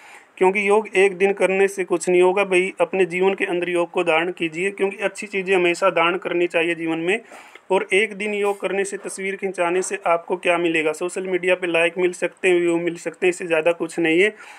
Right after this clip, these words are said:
लेकिन अगर आपने योग को अपने जीवन में धारण कर लिया, फिर देखना भाई आपको जीवन के अंदर क्या मिलेगा,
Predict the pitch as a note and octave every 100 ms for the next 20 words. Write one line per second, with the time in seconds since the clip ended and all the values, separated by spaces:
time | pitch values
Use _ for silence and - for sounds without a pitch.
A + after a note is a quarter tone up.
0 | - - F#3+ G#3+ G#3+ C#3 A#2+ _ _ _
1 | - F3+ G3+ F#3 F3+ G3+ G3 F#3+ G#3 G3+
2 | F#3+ F#3 F3 F#3+ F3 F#3+ G3+ G3+ F3 D#3+
3 | F3+ F#3 E3 F3 G3 G3 F3+ F3 F3+ F3+
4 | F3 F3 D#3+ - F3 D#3 E3 E3+ F3 D#3+
5 | E3 E3 D#3+ D#3+ D#3+ D#3